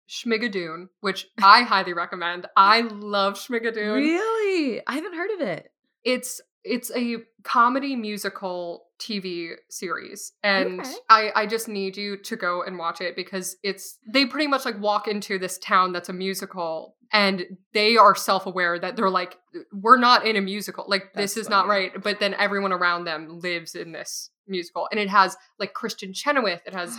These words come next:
Speaker 2: <gasps>
Speaker 1: Dove Cameron. It has all of these, like, Ariana DeBose. Like, it has all of these big musical theater actors in it.
Speaker 2: Yeah.
Speaker 1: And it's so funny.
Speaker 2: I lo-, I would love to see Dove Cameron do, like, a musical theater stage role.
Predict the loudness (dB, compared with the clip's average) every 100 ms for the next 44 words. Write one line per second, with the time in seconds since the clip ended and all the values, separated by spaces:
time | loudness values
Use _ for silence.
0 | -14 -18 _ 0 0 0 -2 0 2 2
1 | 0 -2 -4 -4 -2 -2 -2 0 0 0
2 | -2 -6 -8 -10 _ 2 2 4 2 -2
3 | -4 -2 0 2 0 -2 -2 -4 -8 _
4 | -6 -2 -2 -2 -4 0 2 2 0 -6
5 | -10 _ -2 2 2 0 -4 -8 -6 -6
6 | -10 -10 0 4 4 0 _ _ 2 2
7 | -4 -12 -10 -6 -6 -8 -14 _ -18 -14
8 | -4 0 0 -2 -8 -8 -2 -2 -2 -10
9 | -14 -14 -14 -2 0 0 0 -2 -4 -8
10 | -6 -6 -6 -10 -12 -12 -12 -10 -10 -10
11 | -14 -14 -14 -14 -14 -12 -10 -10 -10 -8
12 | -10 -12 -16 -16 -18